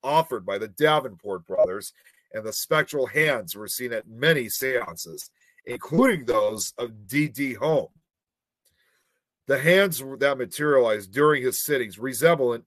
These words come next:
every respect the hands that were seen and felt in the spirit room. In some cases,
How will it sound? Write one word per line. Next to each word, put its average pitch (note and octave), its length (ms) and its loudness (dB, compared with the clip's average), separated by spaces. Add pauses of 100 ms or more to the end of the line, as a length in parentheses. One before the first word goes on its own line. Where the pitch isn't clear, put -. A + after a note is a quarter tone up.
every F3 360 2
respect C3 680 -2 (380)
the A#2 100 -4
hands E3 460 0
that C#3 120 2
were A2+ 140 -4
seen D#3+ 360 -6
and A#2 140 -12
felt B2 380 -2
in A2+ 80 -14
the A2 80 -12
spirit B2 480 -2
room. F#2 280 -14 (580)
In G#2+ 200 -12
some D3+ 300 -4
cases, D3 640 -4